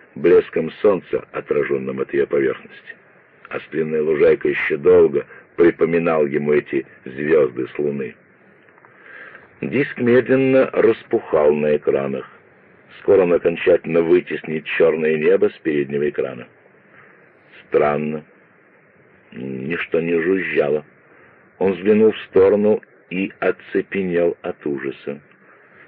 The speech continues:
Одна муха сидела на выпуклой поверхности предохранителя и чистила себе крылышки, а вторая ухаживала за ней.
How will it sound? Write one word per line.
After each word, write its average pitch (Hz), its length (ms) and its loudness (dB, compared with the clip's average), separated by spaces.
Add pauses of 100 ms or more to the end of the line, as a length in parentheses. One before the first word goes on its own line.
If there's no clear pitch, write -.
Одна 98 380 2
муха 113 400 4 (120)
сидела 110 400 4
на 104 200 4
выпуклой 101 680 2
поверхности 98 880 0
предохранителя 85 1300 0 (640)
и 123 140 0
чистила 123 500 -2
себе 110 260 2
крылышки, - 760 0 (640)
а 101 120 0
вторая 123 520 4
ухаживала 76 800 -2
за 76 120 -8
ней. 73 300 -10